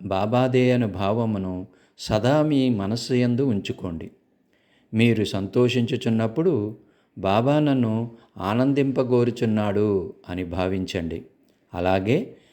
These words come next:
మీరు బాధపడుతున్నప్పుడు బాబా నన్ను బాధపడగోరుచున్నాడు అని భావించండి. బాబాయే నన్ను ఈ పరిస్థితిలో ఉంచాడు అని నిజాయితీగా భావిస్తూ ఎట్టి పరిస్థితులనైనా సరే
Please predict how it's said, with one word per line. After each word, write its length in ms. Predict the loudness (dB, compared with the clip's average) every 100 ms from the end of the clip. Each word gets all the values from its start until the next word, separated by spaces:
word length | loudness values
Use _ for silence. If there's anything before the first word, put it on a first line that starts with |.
| _
మీరు 520 | 2 4 4 2 0 -4
బాధపడుతున్నప్పుడు 1400 | -2 0 0 0 2 0 0 0 -2 -2 0 0 -2 -10 _ _ -6
బాబా 420 | -2 0 2 2
నన్ను 560 | 2 0 0 0 -4 -8 -20 -10
బాధపడగోరుచున్నాడు 1700 | -4 0 0 0 0 0 2 0 0 0 0 0 0 0 0 0 -4 -10
అని 160 | -6 -4
భావించండి. 800 | -4 -2 -2 -2 -4 -6 -8 -10 -16 _ _ _ _ _ _ _ -4
బాబాయే 800 | 2 4 4 4 4 2 0 -8 _ -8
నన్ను 320 | -4 -2 -2
ఈ 280 | 0 0 0
పరిస్థితిలో 680 | 0 -2 0 -4 0 2 2
ఉంచాడు 680 | 0 0 2 2 2 -2 -6 -20 _ -8
అని 320 | -2 -2 -4 -12 _ _ _ -6
నిజాయితీగా 840 | -2 2 4 4 2 0 2 0
భావిస్తూ 800 | 0 0 0 -2 -4 -2 -4 -4 -14 _ _ -2
ఎట్టి 340 | -2 -2 -4
పరిస్థితులనైనా 1160 | 2 2 2 0 -2 0 2 2 2 2 2 0
సరే 540 | 0 0 0 0 -4